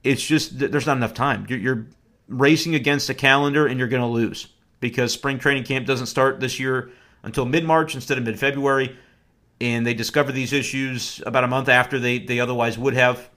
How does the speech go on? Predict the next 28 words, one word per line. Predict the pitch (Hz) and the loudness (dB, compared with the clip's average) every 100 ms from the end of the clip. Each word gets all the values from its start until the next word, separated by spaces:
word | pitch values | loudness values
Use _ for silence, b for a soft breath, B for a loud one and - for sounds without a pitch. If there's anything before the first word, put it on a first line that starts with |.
| _ _ _ _ _ _ _ _ _ _ - | _ _ _ _ _ _ _ _ _ _ -8
And | 131 | -6
it | 117 | -4
just | 131 147 | -2 0
doesn't | 131 131 | 0 0
leave | 127 | 0
enough | 120 117 | 0 0
time | 127 120 | 0 -2
for | 113 | 0
guys | 117 117 - | 0 0 -2
to | |
be | 127 | -4
able | 117 | -2
to | 113 | 0
ramp | 110 107 | -2 -2
back | 101 107 - | -2 -2 0
up, | 117 - B B B | -2 -4 B B B
even, | 131 139 139 | -2 0 0
even | 135 135 135 135 | -2 -2 -2 0
a | 127 | 2
guy | 131 | 4
who's | 127 123 | 4 2
a | |
reliever, | 127 123 107 98 | -2 0 -2 2
right? | 110 120 | 2 2
The | - | 0
Cardinals | 147 151 151 | 2 2 0
basically | - 139 - 143 | -2 -2 0 -2
said | 127 143 135 131 | 0 4 4 2